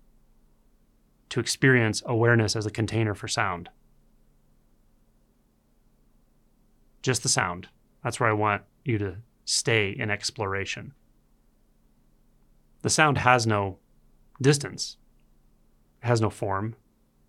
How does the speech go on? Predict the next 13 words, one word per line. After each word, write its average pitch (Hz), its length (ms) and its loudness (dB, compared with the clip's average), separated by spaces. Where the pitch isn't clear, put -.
It 101 80 -2
has 110 240 4
no 104 160 2
purpose 120 320 4
or 113 80 2
meaning 110 500 2
unless 104 460 -4
there's 107 140 -2
a 101 40 -4
thought 107 240 0
about 95 240 -6
it. - 160 -8
And 120 400 2